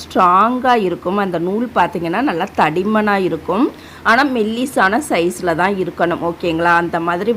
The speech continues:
வாங்கி வச்சுக்கோங்க. அடுத்தடுத்த வீடியோக்கள்ல த்ரெட் பைப்பிங் எப்படி ஈஸியா தைக்கணுங்கிறத நான் உங்களுக்கு பொறுமையா சொல்லித்தரேன். அந்த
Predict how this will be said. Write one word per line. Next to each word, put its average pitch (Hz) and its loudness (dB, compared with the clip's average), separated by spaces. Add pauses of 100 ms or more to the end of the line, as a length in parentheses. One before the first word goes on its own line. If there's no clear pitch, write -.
வாங்கி 185 -2
வச்சுக்கோங்க. 165 -2 (640)
அடுத்தடுத்த 240 0 (160)
வீடியோக்கள்ல 185 0 (140)
த்ரெட் 208 -2
பைப்பிங் 247 0 (400)
எப்படி 214 -4 (300)
ஈஸியா 220 0 (120)
தைக்கணுங்கிறத 185 0
நான் 233 0
உங்களுக்கு 180 -2 (120)
பொறுமையா 185 -2 (120)
சொல்லித்தரேன். 175 -2 (1800)
அந்த 226 4